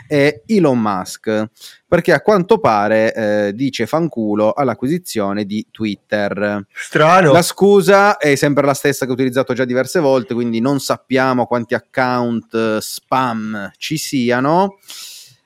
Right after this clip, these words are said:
Speaker 1: La realtà dei fatti, ricordiamolo, nel senso, lui si sarebbe dovuto indebitare un sacco, ma il mercato sta scendendo, si sta per entrare in recessione,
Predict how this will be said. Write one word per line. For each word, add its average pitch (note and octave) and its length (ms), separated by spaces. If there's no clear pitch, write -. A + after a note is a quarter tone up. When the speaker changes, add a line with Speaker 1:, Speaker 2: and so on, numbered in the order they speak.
Speaker 1:
La D#3+ 100
realtà D3+ 240
dei F3 100
fatti, B2 320
ricordiamolo, G#2 640
nel G2+ 160
senso, G#2 300
lui B2 180
si C#3+ 160
sarebbe B2+ 320
dovuto B2+ 280
indebitare A#2+ 580
un A#2 120
sacco, G#2 520
ma G2 100
il G#2 60
mercato G#2+ 400
sta A#2+ 120
scendendo, G#2+ 600
si F#2+ 100
sta B2+ 140
per A#2+ 80
entrare A#2 220
in A2 40
recessione, B2 720